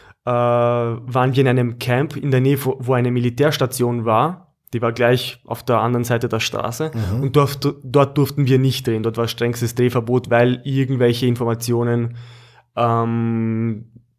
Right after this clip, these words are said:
Speaker 1: die das Militär betreffen könnten, ähm, nicht
Speaker 2: Ja,
Speaker 1: an die
Speaker 2: Geheimhaltung
Speaker 1: Öffentlichkeit.
Speaker 2: halt normal, ne?
Speaker 1: Genau,
Speaker 2: Bei uns
Speaker 1: genau.
Speaker 2: kann auch keiner einfach in der Kaserne latschen und filmen.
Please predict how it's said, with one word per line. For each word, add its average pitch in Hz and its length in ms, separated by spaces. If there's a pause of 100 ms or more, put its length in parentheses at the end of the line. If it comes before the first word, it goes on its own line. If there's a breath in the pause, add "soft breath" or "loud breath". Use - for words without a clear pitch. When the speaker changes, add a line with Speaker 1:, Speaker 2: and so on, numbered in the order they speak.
Speaker 1:
die 135 100
das 123 140
Militär 127 340
betreffen 120 680
könnten, 120 840
ähm, 113 440 (140)
nicht 120 600
Speaker 2:
Ja, 107 80
Speaker 1:
an - 80
die 117 80
Speaker 2:
Geheimhaltung 90 380
Speaker 1:
Öffentlichkeit. - 20
Speaker 2:
halt 80 240
normal, 87 520 (120)
ne? 110 280
Speaker 1:
Genau, 127 180
Speaker 2:
Bei 113 80
uns 113 140
Speaker 1:
genau. 110 100
Speaker 2:
kann 117 100
auch 110 220
keiner 107 320
einfach 98 300
in 104 100
der 90 80
Kaserne 98 460
latschen 92 420
und 90 160
filmen. 110 560